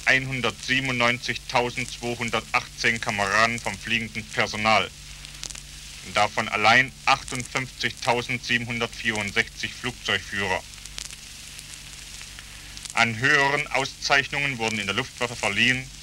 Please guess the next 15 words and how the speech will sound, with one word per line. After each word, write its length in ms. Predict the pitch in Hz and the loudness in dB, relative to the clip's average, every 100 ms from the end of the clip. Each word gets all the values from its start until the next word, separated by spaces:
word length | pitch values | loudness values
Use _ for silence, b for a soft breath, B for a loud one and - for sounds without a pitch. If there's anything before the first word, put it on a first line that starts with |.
| - | -6
dreitausendzweihundertfünfundvierzig 2250 | 110 104 120 127 - 131 127 135 123 - 127 123 120 120 - 127 123 117 131 123 - 120 | 2 6 6 6 2 2 2 -2 -6 -4 -4 -2 0 -2 -2 -2 -2 2 0 0 -4 -2
Mal 180 | 113 110 | 4 4
das 260 | 101 95 101 | 4 -2 0
Ritterkreuz, 540 | 117 120 - 117 139 - - - - | 0 0 0 2 2 0 -12 -6 2
davon 380 | 98 - 101 | 2 2 -4
wurden 260 | 98 101 98 | -2 -4 -4
zweitausendvierhundert 1300 | - 120 123 - 120 117 117 - 123 120 120 113 - | -6 -4 -4 0 0 0 -6 -2 -2 0 -2 -2 -2
nach 140 | 113 - | -4 -4
dem 80 | 95 - | -8 -4
Tode 260 | 127 123 | -2 -2
verliehen, 380 | 120 110 104 95 - - B B B B B B B B - - | -2 2 2 2 -2 -14 B B B B B B B B -12 0
fünfhundertsechzig 1040 | 135 135 - 123 110 - 131 123 - 117 | 0 2 -2 0 0 2 2 2 -2 -2
Mal 160 | 113 110 | 4 4
das 260 | 104 - 113 | 4 0 2
Eichenlaub, 540 | 120 123 120 120 | 2 2 4 4